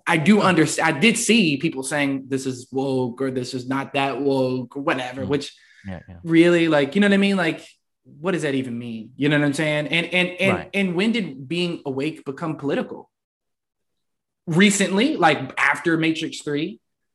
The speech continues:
Speaker 1: You know what I mean? Like, after the third film, like, at, post twenty ten, like, we started using this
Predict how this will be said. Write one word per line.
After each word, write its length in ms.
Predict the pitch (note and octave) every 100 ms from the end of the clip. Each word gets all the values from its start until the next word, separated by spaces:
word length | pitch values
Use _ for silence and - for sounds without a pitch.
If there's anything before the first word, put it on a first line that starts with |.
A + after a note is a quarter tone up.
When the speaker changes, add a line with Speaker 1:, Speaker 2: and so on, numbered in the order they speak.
| _ _ _ _ _ _ _
Speaker 1:
You 120 | F#3+
know 80 | G3+
what 40 |
I 40 | G3+
mean? 180 | G#3+ A#3
Like, 160 | F3+ -
after 260 | E3+ F3
the 100 | F3
third 340 | D#3+ F3+ E3+ D#3
film, 460 | E3 E3 E3+ F3+ E3+
like, 280 | D3+ D3 D#3
at, 140 | D#3 - E3
post 300 | E3+ D#3+ -
twenty 280 | F3 D#3+ D#3+
ten, 420 | E3+ D#3+ E3 F3+
like, 220 | D3 C#3 C#3 _ _ -
we 200 | D3 D#3+
started 380 | - E3 D3 C3+
using 360 | D#3 D3+ D3+
this 400 | D3+ D#3 - -